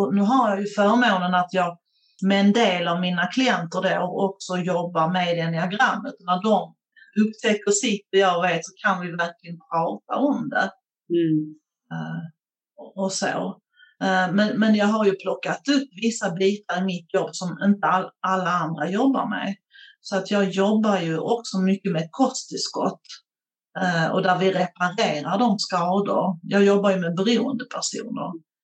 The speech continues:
Speaker 1: Eh, de skador som de har fått. Eh, och jag tror mycket av intresset för det kommer också ifrån just att jag är självbevarande. Och jag ser att kan det här underlättas så det blir lättare.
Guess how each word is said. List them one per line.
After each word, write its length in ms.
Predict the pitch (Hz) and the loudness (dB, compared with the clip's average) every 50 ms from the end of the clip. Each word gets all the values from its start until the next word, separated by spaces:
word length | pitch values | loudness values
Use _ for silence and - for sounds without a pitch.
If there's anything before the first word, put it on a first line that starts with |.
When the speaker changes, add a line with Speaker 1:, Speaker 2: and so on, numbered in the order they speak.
| _ _ _ - | _ _ _ -4
Speaker 1:
Eh, 220 | 190 190 180 180 170 | -2 0 0 0 2
de 180 | 196 196 190 | 2 2 2
skador 520 | 190 - - 190 180 180 180 190 165 165 170 | 0 -2 -2 0 0 2 2 0 0 0 -2
som 220 | - - 185 180 | -2 -2 -4 -2
de 200 | 170 170 165 170 | -2 -2 -2 -2
har 180 | 160 185 - 190 - - - | -2 -4 -8 -8 -10 -10 -8
fått. 240 | 285 - - - _ _ _ _ _ _ _ _ _ _ _ _ _ _ _ _ _ - 92 | -6 -6 -8 -8 _ _ _ _ _ _ _ _ _ _ _ _ _ _ _ _ _ -6 -4
Eh, 360 | 92 90 87 85 82 85 87 | -4 -2 -2 -4 -4 -4 -4
och 140 | - - 202 | -2 0 0
jag 160 | 196 190 190 | 0 0 -2
tror 240 | - - 240 214 196 | -4 -2 0 2 4
mycket 380 | 196 208 226 220 - - 175 | 4 4 2 2 0 -2 -2
av 280 | 156 156 160 156 151 - | 0 0 0 -2 -2 -4
intresset 640 | - 180 180 - - 202 226 226 220 - 247 220 - | -6 -6 -6 -4 -2 -2 -2 0 0 -2 -4 -4 -4
för 80 | - 196 | -4 -4
det 180 | 196 156 - - | -4 -4 -6 -6
kommer 600 | - - 247 185 165 160 156 196 226 302 294 277 | -6 -4 -2 -2 -2 -2 -2 0 2 2 0 0
också 200 | - - - - | -2 -6 -8 -8
ifrån 380 | 190 - - 190 185 175 175 | -8 -6 -6 -6 -4 -4 -4
just 260 | 170 175 185 - - 175 | -4 -6 -6 -6 -6 -8
att 100 | 160 160 165 | -8 -8 -6
jag 100 | 180 175 - | -6 -6 -6
är 80 | - - | -6 -8
självbevarande. 1080 | - 214 240 277 285 233 202 - - - - - - - - 214 - - - 185 185 - _ _ - - - - - _ | -6 -4 -2 0 0 0 -2 -4 -4 -6 -6 -6 -8 -8 -10 -10 -8 -8 -6 -8 -8 -10 _ _ -20 -20 -20 -20 -14 _
Och 100 | - 190 | -2 0
jag 140 | 190 180 180 | 0 0 0
ser 220 | - 208 190 165 | 0 -2 -2 -2
att 140 | 151 151 - | -2 -6 -6
kan 200 | - 208 190 190 | -4 -2 0 0
det 80 | 180 196 | 0 0
här 260 | 180 214 196 - - 190 | 0 0 -2 -2 0 2
underlättas 800 | 196 214 247 277 262 226 165 - 156 - - - 143 139 - - | 4 6 6 6 4 4 0 -2 -6 -6 -8 -8 -8 -8 -8 -8
så 100 | 160 175 | -8 -8
det 40 | 165 | -8
blir 180 | 156 180 175 175 | -6 -6 -4 -4
lättare. 760 | 180 190 214 214 - _ _ - 123 - - 113 - 190 | -2 -2 -2 -2 -4 _ _ -6 -6 -4 -4 -6 -6 -6